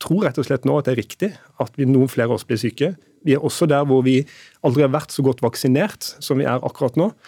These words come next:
Så dette er på en måte tidspunktet å også akseptere høyere smittetall, og at noen flere blir s-, blir sny-, eh, blir smittet, i hvert fall.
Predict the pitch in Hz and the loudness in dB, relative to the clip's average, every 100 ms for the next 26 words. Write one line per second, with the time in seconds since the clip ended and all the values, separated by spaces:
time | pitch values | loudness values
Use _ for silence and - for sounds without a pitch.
0 | - - 139 147 - 156 202 175 135 160 | -20 -6 -2 -2 -2 -2 0 0 0 0
1 | 143 - 127 - 117 127 143 - 131 - | -2 -2 -4 0 -2 0 -4 -6 -8 -6
2 | - 139 135 101 104 - 123 123 123 113 | -2 0 0 -2 -4 -4 -2 -2 -4 -6
3 | 120 147 214 160 139 123 - 104 104 101 | -4 -4 -2 -2 0 -2 -2 -2 -2 -6
4 | - 131 113 110 - _ - 123 113 139 | -8 -4 -2 -4 -10 _ -4 -4 0 -2
5 | 135 131 127 - 143 - 151 - 104 85 | 0 2 0 0 -2 -2 -8 -4 -6 -6
6 | - | -12